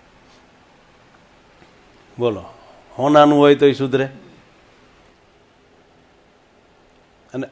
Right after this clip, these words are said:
અત્યારે જે ચપ્પુ હોય એ હોનાનું ન હોય, ચાંદીનું ન હોય.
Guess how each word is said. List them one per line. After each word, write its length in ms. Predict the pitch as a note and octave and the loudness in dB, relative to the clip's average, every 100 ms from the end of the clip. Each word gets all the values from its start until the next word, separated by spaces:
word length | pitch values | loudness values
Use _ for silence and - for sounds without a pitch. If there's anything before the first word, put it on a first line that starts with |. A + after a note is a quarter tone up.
| - | -18
અત્યારે 460 | A#2+ D3 D3+ D3+ | -16 -6 -4 -4
જે 180 | C3+ C#3+ | -4 -8
ચપ્પુ 440 | C#3 C#3+ - C#3+ C3+ | -10 -14 -12 -12 -8
હોય 360 | D#3+ D3 G2 - _ _ _ _ - | -4 -4 -4 -16 _ _ _ _ -16
એ 40 | C3 | -12
હોનાનું 560 | C3 C#3+ C3+ A2+ G2+ | -8 -6 -6 -8 -10
ન 60 | A2 | -8
હોય, 280 | A#2+ G2+ E2 - | -8 -8 -14 -14
ચાંદીનું 580 | B2 C3+ C3+ A#2+ G2+ F#2+ | -10 -8 -8 -12 -12 -14
ન 40 | |
હોય. 380 | A#2 A2 G2 | -12 -10 -12